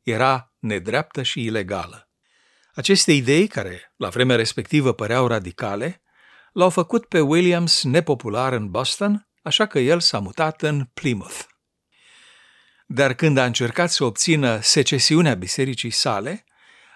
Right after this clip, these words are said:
autoritățile din Massachusetts l-au expulzat. S-a stabilit apoi cu un grup de prieteni, mai întâi în Plymouth, apoi în Narragansett,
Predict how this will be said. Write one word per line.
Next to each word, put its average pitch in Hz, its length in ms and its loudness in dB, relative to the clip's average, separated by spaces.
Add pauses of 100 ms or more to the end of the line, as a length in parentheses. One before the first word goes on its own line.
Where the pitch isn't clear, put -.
autoritățile 165 840 2
din 131 200 -4
Massachusetts - 960 -2
l-au 139 580 0
expulzat. - 840 -8 (800)
S-a - 160 2
stabilit 196 460 4
apoi 202 320 4
cu 190 140 0
un 156 120 4
grup 151 220 4
de 151 100 2
prieteni, 180 840 2
mai 180 280 4
întâi 170 320 6
în 135 120 2
Plymouth, 196 520 0
apoi 196 400 2
în 165 180 0
Narragansett, 131 1000 -2